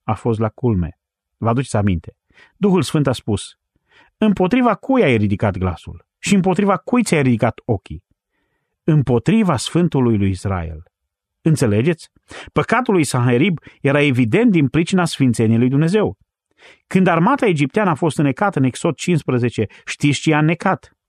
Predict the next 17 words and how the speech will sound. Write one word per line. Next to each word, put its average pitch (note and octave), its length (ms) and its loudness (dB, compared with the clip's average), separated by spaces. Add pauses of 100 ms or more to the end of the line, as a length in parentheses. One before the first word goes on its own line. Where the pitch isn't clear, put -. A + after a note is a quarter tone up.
(520)
Unii B2+ 180 2
vor A#2+ 160 2
spune D3+ 280 -2
că C3+ 100 -2
a A#2+ 40 0
fost A#2+ 240 -2
puterea D3 400 0
lui A#2 100 2
Dumnezeu. F2 440 -4 (460)
Nu, A2+ 420 0 (360)
nu G#2 180 0
chiar. G2 440 -4 (560)
Ascultați E3+ 460 0
ce - 80 -2
spune C#3+ 200 0
Exod A#2+ 280 -2
cincisprezece. F#2 800 -4